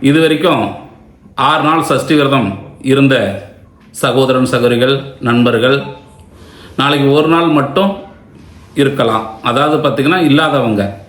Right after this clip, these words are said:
அந்த ஆறு நாள் கடைப்பிடிக்க முடியாதவங்க, நாளைக்கு ஒரு நாள் மட்டும் இருந்து விரதத்தை முடிக்கலாம்.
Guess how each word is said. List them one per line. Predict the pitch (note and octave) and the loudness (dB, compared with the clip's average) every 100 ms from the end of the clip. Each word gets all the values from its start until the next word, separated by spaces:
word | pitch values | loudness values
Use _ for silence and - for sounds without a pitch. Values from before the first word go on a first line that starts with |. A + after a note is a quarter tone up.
| - | -12
அந்த | - A#2+ A#2+ A2+ | -4 0 0 2
ஆறு | C#3 C#3+ | 0 0
நாள் | D3+ C#3+ | 0 0
கடைப்பிடிக்க | C3+ C3+ C3 B2+ | -4 -2 -2 0
முடியாதவங்க, | A#2+ A#2+ A#2+ A#2 A#2 D#3+ - - - - - - - | 2 0 0 0 -2 -2 -6 -14 -20 -20 -20 -20 -10
நாளைக்கு | C3 C3 B2+ | -2 -2 0
ஒரு | B2+ B2+ | 0 2
நாள் | C#3 C3+ | 2 2
மட்டும் | B2+ G#2+ G3 B3+ - - - - - - - - | 0 -2 -6 -6 -10 -20 -20 -20 -20 -20 -20 -2
இருந்து | C3 C3+ C3 F#3 - | 2 2 2 0 -2
விரதத்தை | B2 B2+ A#2+ A#2+ | 0 0 0 -2
முடிக்கலாம். | A2+ G#2 A#2 D3 | -2 -2 -2 -2